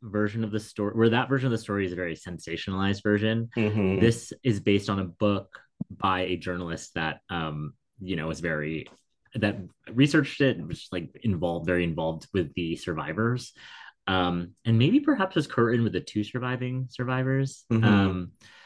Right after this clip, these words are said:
Speaker 1: so it feels very journalistic in that case, where it's like, this is, to your point, like, this is exactly what happened, and we're gonna show it in very clear detail. And once I, once I kind of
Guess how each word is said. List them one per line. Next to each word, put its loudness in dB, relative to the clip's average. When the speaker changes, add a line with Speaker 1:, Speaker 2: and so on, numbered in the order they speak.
Speaker 1:
so 8
it 8
feels 8
very 6
journalistic -2
in 0
that -2
case, 2
where -4
it's -8
like, -8
this 0
is, -8
to 0
your -4
point, -4
like, -6
this 0
is 0
exactly -2
what -2
happened, -8
and -6
we're -4
gonna -4
show -4
it -4
in -6
very 4
clear -2
detail. 0
And 4
once 4
I, 8
once 2
I 0
kind -2
of -6